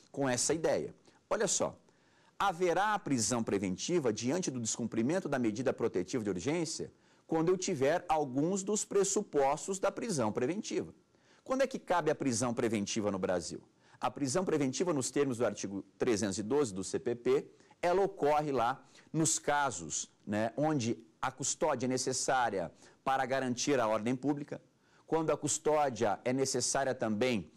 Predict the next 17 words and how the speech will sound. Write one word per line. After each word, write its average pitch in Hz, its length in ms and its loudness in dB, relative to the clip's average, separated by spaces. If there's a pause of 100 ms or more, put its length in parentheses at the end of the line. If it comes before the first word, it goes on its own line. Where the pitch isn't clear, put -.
(260)
à 131 100 -2
instrução 135 520 -2
processual 110 600 0
penal 113 400 0
para 92 400 0 (240)
garantir, 123 680 0 (160)
né, 107 260 -2
a 113 80 -4
persecução 127 880 0 (260)
em 110 120 0
juízo, 131 500 -2 (420)
e 185 120 4
essa 185 200 2
prisão 175 340 0
também 165 260 2
pode 131 320 2
ocorrer 135 480 2